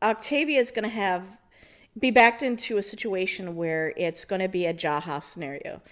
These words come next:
That everything that Jaha has done in the past, his decisions, his, his not being transparent with people, she's gonna be forced to do the same exact things.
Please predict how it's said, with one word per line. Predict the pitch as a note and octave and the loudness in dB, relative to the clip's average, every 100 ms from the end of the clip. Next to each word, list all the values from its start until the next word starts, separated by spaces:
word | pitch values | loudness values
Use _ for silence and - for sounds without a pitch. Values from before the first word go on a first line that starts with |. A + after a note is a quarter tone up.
| - - _ | -20 -20 _
That | F#3 - | -2 4
everything | A3+ F#4 G#4 F4+ | 6 6 2 2
that | C4+ | 2
Jaha | A#3 A3 G#3 A3 G3 F#3+ F#3+ - | 2 2 2 2 0 2 0 -4
has | G3 F#3 F3 | -4 -4 -4
done | - F3+ | -2 0
in | F#3 | 0
the | G3 | -4
past, | F#3+ F#3+ E3 E3 E3 - - | -4 -2 0 0 -2 -8 -12
his | F#3 F3+ | -12 -10
decisions, | F3 - F3+ F3 E3 D#3+ | -10 -6 -4 -4 -6 -6
his, | G3 F3 E3 - - - - - | -4 -2 -4 -10 -20 -20 -20 -16
his | - G3+ F#3 F#3+ | 2 4 4 2
not | G#3+ A3 G#3 G3+ G3+ G3 | 0 2 4 2 0 -4
being | G#3 G3+ G3 F#3+ | 2 4 4 -2
transparent | F#3 - F#3 F3+ - - E3+ E3+ F3 - | -4 -4 -4 -4 -10 -6 -4 -4 -6 -6
with | E3 - | -8 -8
people, | - D#3+ E3 D#3+ D#3+ - - - _ _ _ _ _ G3 | -10 -8 -4 -2 -2 -8 -20 -20 _ _ _ _ _ -4
she's | - - C4 B3+ | -2 2 2 2
gonna | B3+ A#3 | 2 2
be | G#3 | -2
forced | - G3+ F#3+ - | -2 -2 -2 -2
to | G3 | -4
do | F#3+ F3+ | -2 -2
the | E3+ | -4
same | - - F3 E3+ | -8 -4 -2 -2
exact | E3+ E3 D#3 D#3 - | -4 -6 -6 -6 -8
things. | - - - - G3+ - | -16 -16 -14 -16 -16 -18